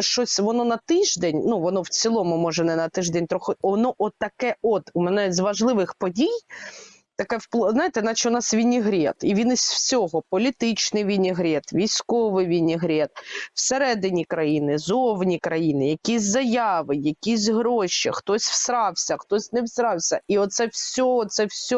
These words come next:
це, знаєте, така динаміка, динаміка, динаміка, динаміка. Мене щось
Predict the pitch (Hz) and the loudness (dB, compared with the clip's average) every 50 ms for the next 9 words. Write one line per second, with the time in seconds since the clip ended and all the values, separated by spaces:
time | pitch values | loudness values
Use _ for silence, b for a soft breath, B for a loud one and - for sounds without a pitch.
0 | 247 233 220 202 - - 208 190 185 247 262 214 - 170 185 - 160 180 165 151 | 2 2 0 0 -2 -2 -2 0 0 -2 0 0 0 -2 -2 -2 -2 -2 -2 0
1 | 208 240 233 226 226 240 233 226 226 214 - - 226 220 208 247 226 208 202 220 | 0 2 2 2 2 0 0 0 -2 -2 -2 -2 -2 0 0 0 0 2 2 0
2 | 233 220 220 220 - - 208 214 202 220 226 226 226 226 226 220 202 - 208 202 | 0 0 0 -2 0 0 -2 0 0 0 2 2 0 0 0 -2 0 0 0 0
3 | 196 226 240 240 202 156 143 139 - 147 160 165 175 160 143 - 180 190 - - | 2 2 2 2 0 0 -2 -2 -2 0 2 2 2 2 2 0 -2 -2 -2 -6